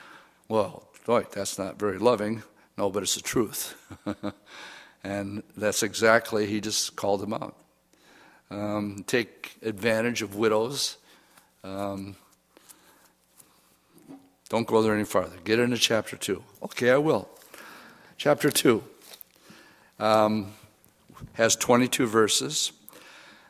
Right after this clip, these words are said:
The Lord here, this is sort of a eulogy, is gonna take full responsibility for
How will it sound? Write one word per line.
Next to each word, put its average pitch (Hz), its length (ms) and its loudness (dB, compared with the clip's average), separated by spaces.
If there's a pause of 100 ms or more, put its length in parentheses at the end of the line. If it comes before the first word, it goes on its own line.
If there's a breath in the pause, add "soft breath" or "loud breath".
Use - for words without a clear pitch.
(480 loud breath)
The - 80 -6
Lord 120 260 10
here, 127 240 6
this 120 180 4
is 113 120 2
sort 120 200 4
of 104 80 2
a 107 60 -6
eulogy, 120 640 2 (480 loud breath)
is 98 140 -8
gonna 113 160 2
take 113 220 0
full 156 240 2
responsibility 127 960 2
for 104 400 -2